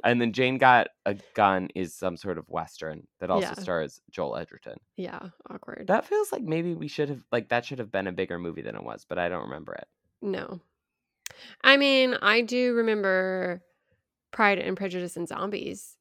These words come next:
Speaker 2: which I guess she produced. Strangely
Speaker 1: Yes,
Speaker 2: enough.
Speaker 1: I did see that, but I, uh, she's not in it. She's
Speaker 2: No,
Speaker 1: just a
Speaker 2: she's
Speaker 1: producer
Speaker 2: not
Speaker 1: on
Speaker 2: in
Speaker 1: it.
Speaker 2: it. I don't know why she decided to produce that of all things, but she did.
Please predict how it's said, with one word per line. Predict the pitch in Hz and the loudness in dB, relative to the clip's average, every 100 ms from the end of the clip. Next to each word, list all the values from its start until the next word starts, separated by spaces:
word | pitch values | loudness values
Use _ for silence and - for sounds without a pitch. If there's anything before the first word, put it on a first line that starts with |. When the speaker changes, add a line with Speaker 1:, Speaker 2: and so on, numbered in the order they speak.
| _ | _
Speaker 2:
which | 214 - - | -10 -8 -8
I | - | -8
guess | 170 175 202 | -6 -4 -6
she | - 180 | -6 -10
produced. | 170 208 - - - - _ _ _ _ _ _ _ _ | -8 -6 -6 -10 -16 -18 _ _ _ _ _ _ _ _
Strangely | - - - - | -12 -10 -6 6
Speaker 1:
Yes, | 180 151 | 6 6
Speaker 2:
enough. | - 143 | 8 10
Speaker 1:
I | 156 | 10
did | 135 156 190 - | 10 6 6 4
see | 202 220 | 0 2
that, | 156 - - - - | 2 0 -4 -6 4
but | 147 | 10
I, | 156 147 117 76 98 98 - | 10 8 2 -8 -12 -2 6
uh, | 127 123 123 120 120 113 92 | 10 12 12 12 12 12 8
she's | - 147 | 4 6
not | 135 113 | 8 8
in | 92 | 6
it. | 60 - - | 0 -10 -10
She's | - 208 | -2 0
Speaker 2:
No, | |
Speaker 1:
just | 202 92 | 0 0
a | |
Speaker 2:
she's | 208 214 | 0 -2
Speaker 1:
producer | 196 185 | -2 -2
Speaker 2:
not | 180 | -4
Speaker 1:
on | |
Speaker 2:
in | - | -6
Speaker 1:
it. | - | -8
Speaker 2:
it. | - _ _ - | -16 _ _ -6
I | |
don't | 208 220 | -2 -2
know | 214 | -2
why | 208 196 | -2 -2
she | 196 185 | -4 -8
decided | 185 190 185 | -8 -6 -6
to | |
produce | 180 180 175 - | -8 -10 -10 -6
that | 185 - | -6 -6
of | 175 | -8
all | - | -10
things, | - - - 180 | -10 -10 -10 -12
but | - | -10
she | - 202 | -8 -8
did. | 190 - | -8 -10